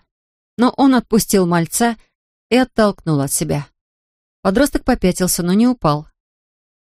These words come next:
Мужчина и парнишка неотрывно смотрели друг на друга. Подул ветерок, принеся с собой прохладу. Помрачнело, словно солнце скрылось за тучами, однако небо оставалось поразительно голубым.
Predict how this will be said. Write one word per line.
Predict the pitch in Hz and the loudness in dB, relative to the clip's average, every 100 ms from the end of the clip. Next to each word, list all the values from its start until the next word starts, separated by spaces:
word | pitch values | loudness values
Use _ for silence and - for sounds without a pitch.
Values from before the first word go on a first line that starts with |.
| _ _ _ _ | _ _ _ _
Мужчина | 226 220 262 226 | 0 2 2 2
и | 208 | 2
парнишка | 208 202 202 208 - 185 | 0 0 2 0 0 0
неотрывно | 185 170 190 175 160 | 0 0 0 0 -2
смотрели | - 165 170 170 151 | -2 -2 0 0 -2
друг | - 143 | -6 -6
на | 160 165 | -4 -4
друга. | 151 135 135 - _ _ _ _ _ _ _ | -4 -6 -8 -12 _ _ _ _ _ _ _
Подул | 180 170 185 | -2 2 2
ветерок, | 170 156 180 196 - _ _ _ _ | 2 0 0 0 -2 _ _ _ _
принеся | 214 214 240 285 | 0 2 2 2
с | 294 | 0
собой | 220 175 226 | 0 -2 -2
прохладу. | 220 214 185 175 165 165 160 _ _ _ _ _ _ | -2 -4 0 -2 -2 -8 -12 _ _ _ _ _ _
Помрачнело, | 196 202 208 202 - 240 202 | 0 2 4 2 0 2 2
словно | 165 185 180 | 0 -2 0
солнце | 180 233 214 214 | 0 0 0 -2
скрылось | - 180 170 160 | -4 -2 0 0
за | 165 | -2
тучами, | 165 170 - 160 | -2 -4 -2 -2
однако | 156 175 196 202 | -2 0 -2 0
небо | 214 240 185 | 0 2 0
оставалось | - 196 196 214 - | -2 -2 0 0 -2
поразительно | - 185 196 208 190 190 | -2 0 0 0 0 0
голубым. | 180 190 160 151 | 0 -2 -2 -6